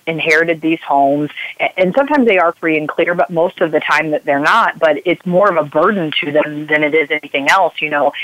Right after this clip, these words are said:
at times there's heirs that don't even live in the same area that the property's at, um, and so that's a need for them to not have to deal with putting the home on the M L S, and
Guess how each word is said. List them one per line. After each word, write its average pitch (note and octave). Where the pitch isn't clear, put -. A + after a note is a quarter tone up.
at -
times F3
there's D3+
heirs D#3+
that D3
don't E3
even D#3
live D#3+
in D#3
the D3
same D#3
area D#3+
that C#3+
the D3+
property's D3
at, C#3
um, D3
and D#3
so D#3
that's D3+
a D#3+
need D#3+
for D3+
them D3+
to D3+
not D3+
have D#3+
to E3
deal D#3
with D3+
putting D#3+
the D3+
home D#3+
on D#3
the D#3
M D#3
L D3
S, D3+
and D3